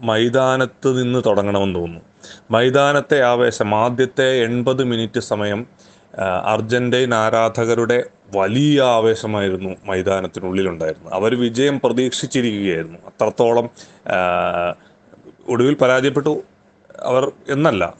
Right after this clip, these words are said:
പക്ഷേ എൺപത് മിനിറ്റിന് ശേഷം നടന്ന ഒരു വേൾഡ് കപ്പ് കളിയുണ്ട്. അതാണ് ഈ, ഈ ലോകകപ്പിൻ്റെ ഏറ്റവും ചരിത്രപരമായ, അല്ലെങ്കിൽ ഏറ്റവും ആവേശം പകർന്ന മു-, ആ, നിമിഷങ്ങളെന്ന് പറയുന്നത് അതിന് ശേഷം നടന്ന മത്സരം.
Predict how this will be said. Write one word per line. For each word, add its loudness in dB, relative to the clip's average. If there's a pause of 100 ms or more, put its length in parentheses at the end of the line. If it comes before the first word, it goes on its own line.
(120)
പക്ഷേ -2
എൺപത് 0 (220)
മിനിറ്റിന് -2
ശേഷം 0
നടന്ന 0
ഒരു 2
വേൾഡ് 0
കപ്പ് -4
കളിയുണ്ട്. -2 (600)
അതാണ് 2 (140)
ഈ, -4
ഈ -2
ലോകകപ്പിൻ്റെ 0
ഏറ്റവും -2
ചരിത്രപരമായ, 2
അല്ലെങ്കിൽ 0
ഏറ്റവും 0
ആവേശം 0
പകർന്ന -2 (240)
മു-, -4
ആ, -2
നിമിഷങ്ങളെന്ന് -2
പറയുന്നത് -6
അതിന് -8
ശേഷം -4
നടന്ന -6
മത്സരം. -12